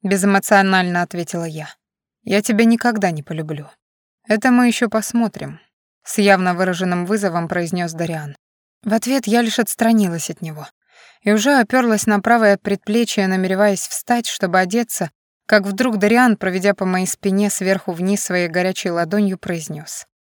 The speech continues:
«Останься-ка сегодня со мной на ночь». Прежде чем он успел договорить, я резко упала обратно на спину и, врезавшись затылком в мягкую подушку, закрыла глаза.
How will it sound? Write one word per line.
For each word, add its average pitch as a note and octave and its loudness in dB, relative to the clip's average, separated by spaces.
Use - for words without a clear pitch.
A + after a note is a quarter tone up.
«Останься-ка A#3+ -2
сегодня F3 -2
со F#3 -2
мной F3 -2
на E3 -4
ночь». - -14
Прежде G3 0
чем G3 0
он G3 2
успел G3 -2
договорить, F#3+ 0
я F#3 0
резко A3+ 0
упала G#3 4
обратно G3+ 2
на F#3 -2
спину D3+ -12
и, G3 0
врезавшись A3 2
затылком G3 0
в F3 -2
мягкую G#3 0
подушку, F#3+ -2
закрыла F3 -2
глаза. D#3 -8